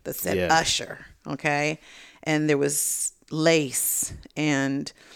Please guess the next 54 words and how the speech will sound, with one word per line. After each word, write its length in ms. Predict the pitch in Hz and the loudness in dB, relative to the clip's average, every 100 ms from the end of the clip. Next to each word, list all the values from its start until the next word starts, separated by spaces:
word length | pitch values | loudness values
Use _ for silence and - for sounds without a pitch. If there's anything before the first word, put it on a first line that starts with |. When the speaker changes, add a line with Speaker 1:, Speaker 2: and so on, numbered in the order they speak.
| - - - _ | -20 -20 -20 _
Speaker 1:
you 60 | 220 | 2
know, 140 | 214 | 4
just 240 | 214 226 - | 2 0 -2
a 80 | - | 2
bit 220 | 247 247 | 6 8
of, 260 | 233 214 | 6 4
you 80 | 247 | 0
know, 240 | 269 269 277 | 4 4 4
it, 180 | 262 - | 2 0
it 40 | |
was 140 | 269 | 0
importance. 880 | 277 - - 480 254 143 - - - - - | -2 -2 2 4 4 -2 0 -2 -4 -10 -4
You 120 | 226 | 0
know, 240 | 208 220 | 2 2
you 180 | 247 240 | 2 2
were, 60 | 285 | 0
you 140 | 247 | 2
were 100 | 285 | 0
basically 600 | 226 247 269 269 254 247 | 2 0 0 -2 -4 -4
kind 220 | 233 233 | -2 -2
of 60 | 226 | 0
the 60 | 214 | 2
sergeant 380 | 226 208 214 | 4 4 2
at 80 | 214 | 2
arms, 580 | 233 311 151 - - - - | 4 6 4 0 -6 -8 -4
you 100 | 208 | 0
Speaker 2:
If 40 | 180 | 6
they 60 | |
had 140 | 160 120 | 6 6
a 20 | |
Speaker 1:
know. 60 | |
Speaker 2:
uniform, 400 | 120 170 113 95 85 | 4 2 0 -4 -6
it 60 | |
sounds 260 | - 82 78 | -6 -8 -8
like. 160 | 78 - | -10 -4
Speaker 1:
You, 180 | 220 220 | -2 0
and 220 | 113 175 | 0 0
you 80 | 175 | 4
had 140 | 170 | 2
a 40 | 190 | 2
uniform, 720 | 254 294 269 190 165 156 151 | 2 2 2 2 4 4 2
and 160 | 160 | 0
you, 320 | 165 175 180 - | 0 2 0 -2
you 120 | 175 | -8
kept 280 | - 180 - | -4 -4 0
order. 420 | 180 233 214 123 | 4 4 4 2
If 80 | 120 | 0
somebody 420 | - 185 190 180 180 | 0 2 2 2 2
was 160 | 156 | -2
chewing 360 | - - 202 196 | -2 0 0 0
gum 360 | 185 208 240 190 | 2 4 2 2
in 40 | |
the 40 | 160 | -2
church, 440 | - 135 - | -2 -2 -4